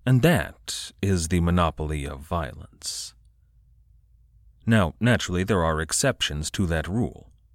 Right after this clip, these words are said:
There have been private actors involved in state violence at very high levels, but usually they involve gobsmacking amounts of corruption and nepotism, like those private naval contractors we mentioned.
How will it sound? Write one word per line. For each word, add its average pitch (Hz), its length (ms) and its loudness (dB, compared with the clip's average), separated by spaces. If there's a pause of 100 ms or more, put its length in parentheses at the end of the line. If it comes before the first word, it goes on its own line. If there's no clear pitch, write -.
(260)
There 87 160 0
have 95 280 0
been 80 240 -4
private 85 380 -2
actors 87 460 0
involved 92 580 4
in 87 140 2
state 82 360 -4
violence 82 460 -2
at 87 100 -6
very 82 280 0
high 87 240 0
levels, 90 440 -2
but 80 220 -2 (640)
usually 85 760 2
they 87 220 2
involve 80 540 0
gobsmacking 98 880 2
amounts 82 360 -2
of 82 100 -10
corruption 85 640 -2
and 87 260 -2
nepotism, 82 720 -4 (720)
like 73 300 -8
those 73 260 -8
private 76 480 -6
naval 123 320 0
contractors 73 800 -8
we 87 160 -2
mentioned. - 600 -4